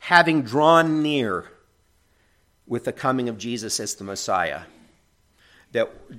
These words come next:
when Jesus came as the Messiah, the kingdom of heaven came near to them in Jesus in a way that it hadn't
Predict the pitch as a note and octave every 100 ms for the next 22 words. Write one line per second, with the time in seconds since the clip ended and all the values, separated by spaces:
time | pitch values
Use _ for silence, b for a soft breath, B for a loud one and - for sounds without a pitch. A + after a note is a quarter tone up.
0 | - - B2+ B2 D#3+ G3 G3+ - - -
1 | F3+ F#3 G3 D#3+ C#3 C#3 C3 E3+ D#3+ D#3
2 | A#2 - F3+ E3+ D3+ C#3+ D#3 D3 C#3+ b
3 | b b _ - C#3 A#2+ C#3 E3 - B2
4 | A2 G#2+ A2 - D#3 D#3 C3 G#2 F#2 F#2+
5 | - - A2 G#2 A2+ A#2 A2 G2 - C#3
6 | A#2